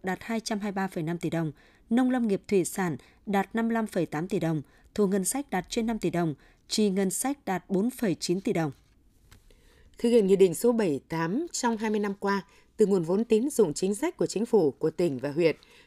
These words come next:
Speaker 2: Ngân hàng Chính sách Xã hội huyện Thạch Thành đã góp phần giúp đời sống vật chất, tinh thần của nhân dân trên địa bàn nâng lên. Hiện nay, toàn huyện có ba trăm tổ tiết kiệm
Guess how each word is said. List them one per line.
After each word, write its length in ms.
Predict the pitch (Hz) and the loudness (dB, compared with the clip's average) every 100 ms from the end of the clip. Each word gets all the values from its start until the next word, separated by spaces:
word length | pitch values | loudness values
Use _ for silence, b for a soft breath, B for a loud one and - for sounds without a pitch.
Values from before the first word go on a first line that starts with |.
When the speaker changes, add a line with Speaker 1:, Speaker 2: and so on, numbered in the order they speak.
| b | b
Speaker 2:
Ngân 160 | 226 262 | 0 2
hàng 140 | 196 | 0
Chính 140 | - 208 | -2 -6
sách 180 | 302 | -6
Xã 120 | 294 285 | -4 0
hội 220 | 254 180 | 0 0
huyện 180 | 170 143 | -2 -2
Thạch 180 | 156 | -6
Thành 240 | - 165 156 | -4 -6 -4
đã 80 | 156 | -4
góp 180 | 214 | -4
phần 280 | 302 196 165 139 b b b | -2 -2 -2 -4 b b b
giúp 280 | 160 339 | -2 0
đời 160 | 185 165 | 0 -2
sống 300 | - 160 214 - | -2 -4 -6 -4
vật 160 | 185 | -6
chất, 160 | - 320 | -4 -4
tinh 120 | 240 | -2
thần 220 | 202 190 156 | -2 -4 -4
của 100 | 139 | -4
nhân 260 | 131 185 | -4 -4
dân 240 | 165 202 185 b b | -2 -2 -2 b b
trên 160 | - 220 | 0 0
địa 80 | |
bàn 180 | 160 156 131 | 0 -4 -4
nâng 180 | 180 | -2
lên. 180 | 180 185 170 b b b b | 0 0 -4 b b b b
Hiện 160 | - 240 | 2 2
nay, 100 | 262 | 2
toàn 220 | - 202 | 0 -2
huyện 280 | 160 185 151 | 2 2 2
có 120 | 226 | -2
ba 120 | 240 | -4
trăm 240 | 247 240 214 | -4 -4 -2
tổ 200 | 208 156 | -2 -2
tiết 260 | - 302 | -2 -4
kiệm 200 | - 185 | 2 2